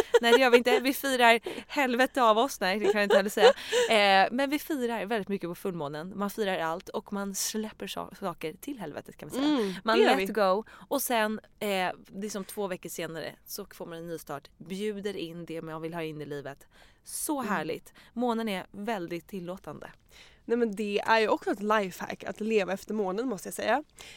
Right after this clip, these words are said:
Speaker 1: Det har hjälpt mig jättemycket. Och just att, så här, skriva ner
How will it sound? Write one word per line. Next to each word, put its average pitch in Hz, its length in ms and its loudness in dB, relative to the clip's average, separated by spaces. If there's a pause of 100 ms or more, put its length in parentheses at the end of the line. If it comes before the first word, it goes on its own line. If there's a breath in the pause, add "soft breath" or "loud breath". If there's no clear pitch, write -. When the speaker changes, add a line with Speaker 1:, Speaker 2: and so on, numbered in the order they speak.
(120 loud breath)
Speaker 1:
Det 220 140 -6
har 240 60 2
hjälpt 220 300 2
mig 196 400 0
jättemycket. 240 560 -6
Och 294 180 4
just 311 180 0
att, 294 80 -2
så 240 60 2
här, 226 100 2
skriva 254 560 -2
ner 208 540 0